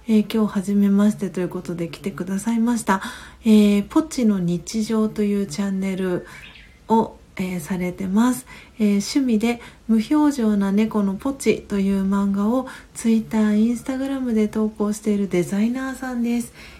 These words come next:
えー、Instagramとね、Twitterをされているということで、どちらも、えー、伊藤さんフォローさせていただきました。ありがとうございます。えー、そして、えーと、花園まりこさん。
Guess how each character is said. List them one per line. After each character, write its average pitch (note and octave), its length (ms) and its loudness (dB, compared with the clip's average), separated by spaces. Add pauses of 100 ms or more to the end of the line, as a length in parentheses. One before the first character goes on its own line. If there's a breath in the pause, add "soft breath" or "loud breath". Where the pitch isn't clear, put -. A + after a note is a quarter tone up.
(140 loud breath)
え - 20 2 (400)
ー、 G3+ 40 -8 (240 loud breath)
Instagram B3 760 -4
と F3 180 -6
ね、 F#3+ 260 -2
Twitter G3 560 -6
を F#3+ 260 -6
さ - 160 -8
れ G3 140 -6
て G3 240 -6
い F#3 60 -6
る G3 160 -6
と G3 100 -8
い F3+ 120 -2
う E3+ 40 -6
こ F3 140 -10
と F3+ 160 -6
で、 F#3 100 -6
ど G#3+ 160 -2
ち A3+ 140 -10
ら G#3+ 100 0
も、 F3 240 -4 (340 loud breath)
え A3 60 0
ー、 F#3+ 220 2
伊 F3+ 120 -6
藤 G3+ 220 -2
さ G3+ 140 -2
ん G3+ 80 0
フ G#3+ 100 0
ォ A3 40 2
ロ G#3 120 -2
ー G3+ 60 -4
さ G3 120 -6
せ G#3 160 -6
て A#3 160 -6
い A3+ 60 -8
た B3 100 -6
だ B3 120 -4
き B3+ 120 -8
ま B3+ 220 -2
し B3+ 60 -12
た。 G3+ 160 -2 (320 loud breath)
あ - 20 -2
り A3 140 4
が A3 120 2
と G#3+ 140 -4
う G3 60 -6
ご G3 80 -6
ざ G#3+ 180 0
い G#3+ 60 2
ま C4 220 4
す。 - 120 -14 (400 loud breath)
え A#3+ 200 -2
ー、 - 20 -4
そ A#3+ 160 -8
し - 100 -12
て、 F4 380 2 (960)
え A3+ 320 4
ー G#3+ 80 0
と、 G#3+ 80 -4
花 C4 340 4
園 D#4 300 4
ま D4+ 120 4
り D4 140 0
こ A3+ 160 -2
さ F3+ 180 -2
ん。 - 100 -6